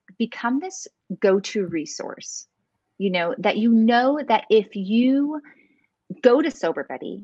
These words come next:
you'll be able to find any level of care that you need, right? You'll be able to go into and integrate into a stabilized, sober community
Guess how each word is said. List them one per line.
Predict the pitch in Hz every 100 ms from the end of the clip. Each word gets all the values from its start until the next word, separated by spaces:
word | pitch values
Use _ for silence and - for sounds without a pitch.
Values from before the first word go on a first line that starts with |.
| -
you'll | 185 233
be | 233 247
able | 240 254
to | 247
find | - 202 190 185 -
any | 208 220
level | 220 190 180 175
of | 170
care | - 156 156
that | -
you | 156
need, | - - - _ _
right? | 165 165
You'll | 202
be | 214
able | 214 226
to |
go | - 208 220 262 -
into | 240 269 269 - 247
and | 214 185
integrate | 202 233 220 202 -
into | 196 - 196 -
a | 185
stabilized, | - 175 185 226 240 254 - -
sober | - 180 185
community | 190 226 190 170 170 220